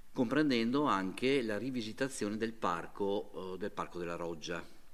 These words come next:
Rivisitazione perché l'architetto propone anche, secondo me, un'idea molto interessante, quella di creare una sorta di, di teatro all'aperto per rappresentazioni chiaramente di tipo, di tipo estivo, per cui di utilizzare il parco in futuro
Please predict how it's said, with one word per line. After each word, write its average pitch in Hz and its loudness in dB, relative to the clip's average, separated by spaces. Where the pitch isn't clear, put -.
Rivisitazione 104 -4
perché 98 -4
l'architetto 87 -4
propone 98 -2
anche, 87 -4
secondo 80 -10
me, 92 -4
un'idea 92 -6
molto 95 -6
interessante, 92 -6
quella 98 -6
di 87 -8
creare 95 -2
una 98 -4
sorta 98 2
di, 80 -4
di 92 -8
teatro 101 0
all'aperto 90 -2
per 85 -2
rappresentazioni 85 -6
chiaramente 82 -8
di 78 -10
tipo, 87 -6
di 80 -10
tipo 95 -8
estivo, 85 -4
per 92 -8
cui 104 -6
di 85 -6
utilizzare 92 -4
il 120 -6
parco 82 -2
in 92 -6
futuro 80 -8